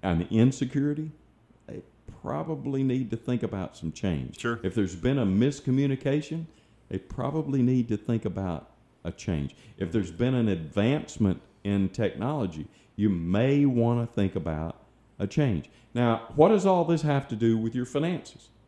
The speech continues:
Speaker 1: and with your portfolio and with your net worth and with your cash flow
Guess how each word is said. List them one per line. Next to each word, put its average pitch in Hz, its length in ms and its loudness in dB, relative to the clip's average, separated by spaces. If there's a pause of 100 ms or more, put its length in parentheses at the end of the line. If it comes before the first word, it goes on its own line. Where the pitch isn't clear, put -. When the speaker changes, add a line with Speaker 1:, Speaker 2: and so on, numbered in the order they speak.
(760)
Speaker 1:
and 113 140 6
with 117 180 4
your 85 280 -6 (100)
portfolio 107 1000 -2 (320)
and 101 160 4
with 101 180 2
your 92 140 -4
net 107 460 -4
worth 107 500 0 (220)
and 101 220 4
with 98 200 0
your 92 180 -4
cash 160 560 -4
flow 67 400 -4